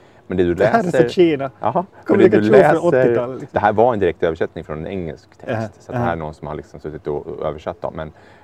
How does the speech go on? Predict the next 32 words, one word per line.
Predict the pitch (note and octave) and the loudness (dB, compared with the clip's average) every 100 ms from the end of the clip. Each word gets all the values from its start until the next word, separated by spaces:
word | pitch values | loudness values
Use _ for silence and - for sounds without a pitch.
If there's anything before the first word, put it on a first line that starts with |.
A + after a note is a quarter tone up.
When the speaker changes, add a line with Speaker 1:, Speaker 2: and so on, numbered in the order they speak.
| - | -20
Speaker 1:
det, | - G2+ | -8 -4
det, | G2+ A#2 | 2 2
det | C3 | 4
du | C3+ | 2
läser, | C3 D#3 - | 2 0 -4
ser | D3 A2+ G2+ | -4 -2 -2
och | |
hör, | F2+ D2 E2+ - | -2 -2 -2 -4
eller | G2+ | -6
delar | F#2+ G#2 F2 F2+ | -4 -2 -2 -4
i | |
sociala | G2+ G2 F2+ | -6 -4 -4
medier, | G#2 D3 G2+ F2+ - - | -4 -6 -4 -4 -6 -8
är | G2+ | -8
bara | F#2 A#2 G2 A#2 | -2 0 0 -2
en | A#2 | -4
del | F2 E2 | -4 -2
av | D#2+ | -4
ett | E2 | -8
komplext | - F#2 - A2+ _ | -12 -10 -10 -10 _
socialt, | A2 - F2+ F2+ F#2+ | -12 -4 -2 -2 -6
ekonomiskt | - F#2 E2 D#2+ - | -10 -8 -6 -8 -12
och | |
politiskt | - D#2+ - - | -10 -10 -12 -12
pussel. | - - - - G2+ | -12 -12 -12 -12 -10
Speaker 2:
Mm. | B2 A2+ G2+ | -8 -6 -8
Speaker 1:
Ett | G#2 | -4
pussel | A#2 A2 - F2+ | -2 -2 -2 -6
vi | D2 | -6
kommer | E2 | -8
att | D2+ | -6
lösa | - C#2+ - | -4 -4 -6